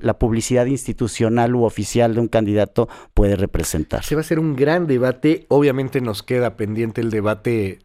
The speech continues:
Speaker 2: tanto en este espacio como en el país, porque no, no se va a discutir para este dos mil dieciocho, pero ¿qué tan legal o no puede ser una fake news?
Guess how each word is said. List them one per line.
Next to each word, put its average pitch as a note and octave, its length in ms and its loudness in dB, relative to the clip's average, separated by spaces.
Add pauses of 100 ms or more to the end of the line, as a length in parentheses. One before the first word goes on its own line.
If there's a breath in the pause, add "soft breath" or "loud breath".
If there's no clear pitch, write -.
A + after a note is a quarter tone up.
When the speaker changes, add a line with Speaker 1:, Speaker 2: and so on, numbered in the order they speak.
(280)
Speaker 2:
tanto G#2+ 260 -2
en A2+ 40 -2
este C3 160 -4
espacio - 300 -4
como G2 160 -4
en G2 80 -2
el G#2 120 -2
país, B2+ 420 0
porque G2 280 -8
no, G#2+ 320 -4
no G#2+ 160 -2
se A2 140 -4
va G#2 100 0
a G#2 40 -2
discutir G2+ 440 -6
para F#2+ 140 -4
este G2 160 -6
dos F#2 140 -4
mil G2 120 -4
dieciocho, A2+ 520 -2 (540 soft breath)
pero A#2+ 460 0 (300)
¿qué D3+ 140 0
tan D3+ 380 -2
legal A2+ 640 -2
o A2+ 140 -2
no A2+ 340 -4 (200)
puede B2 260 0
ser A#2+ 220 -4
una G#2+ 160 -4
fake G#2+ 360 -6
news? A2+ 340 -4